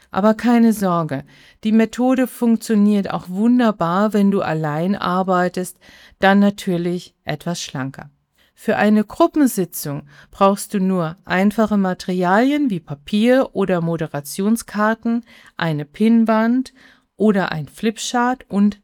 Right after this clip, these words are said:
Nadeln. Bei Alleinarbeit reichen Papier und Stift. Der Zeitaufwand ist hauptsächlich von der Anzahl der zu bewertenden Ideen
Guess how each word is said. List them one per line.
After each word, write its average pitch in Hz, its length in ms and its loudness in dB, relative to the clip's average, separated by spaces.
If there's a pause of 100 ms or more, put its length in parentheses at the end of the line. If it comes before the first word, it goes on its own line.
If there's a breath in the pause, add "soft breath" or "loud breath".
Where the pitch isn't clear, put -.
(160)
Nadeln. 160 840 -4 (720 soft breath)
Bei 180 160 0
Alleinarbeit 226 1120 2
reichen 190 560 0
Papier 185 480 -4
und 170 160 -8
Stift. - 600 -12 (720 soft breath)
Der 185 100 -2
Zeitaufwand 214 1000 0 (260 soft breath)
ist - 220 -10
hauptsächlich 220 720 0
von 190 300 0
der 185 180 -4
Anzahl 196 560 2
der 190 200 -2
zu - 260 -6
bewertenden 175 1000 -2
Ideen 165 640 -6